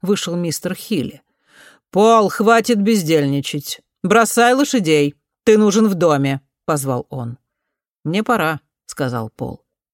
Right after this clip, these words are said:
Фолькер поднял руку, зовя Дэвиса с собой. «Да и мне тоже», отозвался Дэвис.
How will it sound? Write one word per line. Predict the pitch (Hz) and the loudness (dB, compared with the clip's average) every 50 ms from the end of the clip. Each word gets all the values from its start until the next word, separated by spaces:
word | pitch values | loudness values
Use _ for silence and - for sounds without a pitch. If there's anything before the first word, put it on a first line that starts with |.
| _ _ _ _ _ - | _ _ _ _ _ -6
Фолькер | - 285 285 285 - 127 - | -4 -2 -2 -2 -4 -8 -8
поднял | - - 143 131 135 131 123 123 127 | -6 -6 -6 -4 -4 -4 -6 -6 -6
руку, | 156 202 196 - 220 214 202 - _ _ _ - | -6 -8 -6 -4 -4 -4 -6 -6 _ _ _ -10
зовя | 156 151 151 156 196 214 185 | -6 -6 -4 -4 -4 -4 -4
Дэвиса | 151 143 139 127 127 143 - - - 135 | -4 -4 -4 -4 -4 -6 -6 -8 -8 -8
с | - | -8
собой. | - - - 151 143 147 - - - - _ _ _ _ _ _ _ _ _ _ _ _ _ _ _ _ _ - | -6 -6 -6 -6 -8 -8 -8 -10 -12 -14 _ _ _ _ _ _ _ _ _ _ _ _ _ _ _ _ _ -10
«Да | 143 156 185 | -6 -4 -2
и | 180 151 131 | -2 -2 -2
мне | 131 135 139 156 156 | -2 -2 -2 -4 -4
тоже», | - - 143 123 131 135 139 - - - _ _ _ | -6 -6 -6 -6 -4 -6 -6 -8 -10 -16 _ _ _
отозвался | - 180 - 165 151 139 131 120 117 - - 139 | -8 -6 -4 -4 -4 -4 -4 -6 -8 -8 -8 -8
Дэвис. | 123 127 131 123 117 - 123 - - - | -6 -6 -6 -6 -8 -10 -10 -10 -10 -12